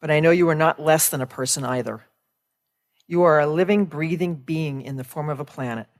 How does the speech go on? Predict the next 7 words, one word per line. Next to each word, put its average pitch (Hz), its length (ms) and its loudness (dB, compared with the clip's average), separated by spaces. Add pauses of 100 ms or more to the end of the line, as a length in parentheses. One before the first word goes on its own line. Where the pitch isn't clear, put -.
(1200)
Dear 190 180 2
Mother, 147 400 2 (320)
wherever 165 400 2
there 170 180 4
is 170 120 2
soil, 190 600 4 (520)
water, 147 520 2